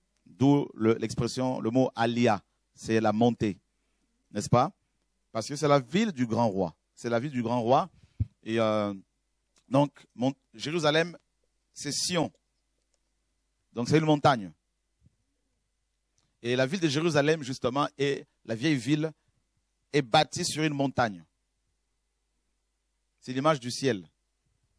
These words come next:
Et quand je suis allé à Jérusalem, j'ai pu voir cela de mes propres yeux. Et tout en bas ici, vous avez la vallée de Tophet. Là où on brûlait les enfants au dieu Moloch. Là où on faisait des sacrifices, euh,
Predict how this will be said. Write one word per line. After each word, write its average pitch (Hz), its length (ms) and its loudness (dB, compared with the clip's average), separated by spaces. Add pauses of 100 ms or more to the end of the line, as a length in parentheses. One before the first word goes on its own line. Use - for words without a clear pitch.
(500)
Et 113 140 -2
quand 165 140 0
je 170 60 -4
suis 160 80 2
allé 151 100 4
à 143 40 4
Jérusalem, 135 480 0
j'ai 113 100 -4
pu 135 100 -10
voir 127 260 0
cela 117 240 0
de 113 80 -6
mes 104 80 -2
propres 110 240 -6
yeux. 117 280 -2 (460)
Et 123 100 -6
tout 214 240 -4
en 170 120 4
bas 170 160 6
ici, 160 300 -6
vous 147 160 -6
avez 147 200 0
la 143 120 2
vallée 143 320 -2
de 147 80 0
Tophet. 131 380 -2 (1600)
Là 139 180 2
où 151 40 0
on 147 120 2
brûlait 143 300 4
les 135 180 4
enfants 131 420 0 (760)
au 117 100 0
dieu 127 200 2
Moloch. 123 380 2 (920)
Là 131 160 2
où 147 40 2
on 139 60 -2
faisait 135 140 -4
des 131 80 0
sacrifices, 135 520 -6
euh, 113 200 4